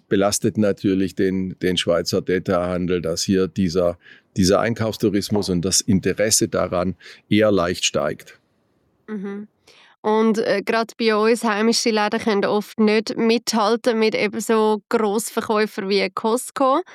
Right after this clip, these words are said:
Speaker 2: Da ist ja jetzt grad ein sehr grosser neuer Player auf dem Markt gekommen, im Mühlhaus, wo eben genau so ein bisschen das Lebensmittelsortiment ja auch bedient. Und dort tut man ja einkaufen im Abo-Modell,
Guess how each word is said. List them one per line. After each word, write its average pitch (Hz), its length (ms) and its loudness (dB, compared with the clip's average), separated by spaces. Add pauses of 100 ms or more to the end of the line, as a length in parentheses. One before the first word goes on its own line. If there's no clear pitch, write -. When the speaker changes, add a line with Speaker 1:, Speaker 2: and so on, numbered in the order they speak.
(140)
Speaker 2:
Da 233 140 2
ist 226 80 0
ja 240 80 2
jetzt 226 260 -2
grad 226 200 0
ein 226 280 6
sehr 240 240 2
grosser 240 400 0
neuer 226 300 2
Player 233 520 0
auf 220 140 -8
dem 220 140 0
Markt 214 200 -2
gekommen, 226 220 0
im 214 140 4
Mühlhaus, 254 640 2
wo 214 100 -2
eben 214 160 0
genau 214 360 0
so 226 120 -4
ein 214 80 -4
bisschen 214 200 -2
das 214 160 -2
Lebensmittelsortiment 220 1300 0
ja 196 260 0
auch 196 60 -4
bedient. 196 600 0 (840)
Und 233 160 0
dort 247 300 0
tut 254 180 -2
man 247 140 4
ja 226 80 2
einkaufen 226 720 -2
im 214 180 0
Abo-Modell, 262 1200 0